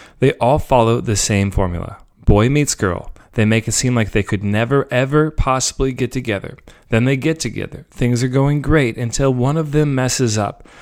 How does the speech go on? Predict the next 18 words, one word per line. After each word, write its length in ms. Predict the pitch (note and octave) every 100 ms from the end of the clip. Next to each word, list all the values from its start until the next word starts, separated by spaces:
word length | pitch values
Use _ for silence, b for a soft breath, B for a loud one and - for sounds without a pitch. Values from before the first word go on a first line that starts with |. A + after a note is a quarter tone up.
| B -
The 160 | G#2+
audience 340 | A#2 C#3+ D3 -
wonders 440 | C3 D#3+ A#2 -
if 140 | C3
it's 160 | B2+ -
over 280 | - C3+ D#3
forever. 540 | C#3 C#3 C3+ D3+ G#2+ - b b b -
But 140 | A2
then, 380 | A2+ A2+ C3+ D#3+ _
before 320 | A#2 - B2+
the 100 | A#2
one 360 | G2+ A#2 C#3+ C#3
who's 200 | B2+ A2
upset 540 | G#2 - C3 C#3+ -
gets 200 | A2+ -
on 260 | - A#2 C#3
that 240 | B2 -
airplane, 580 | G2 A#2+ - C3+ D#3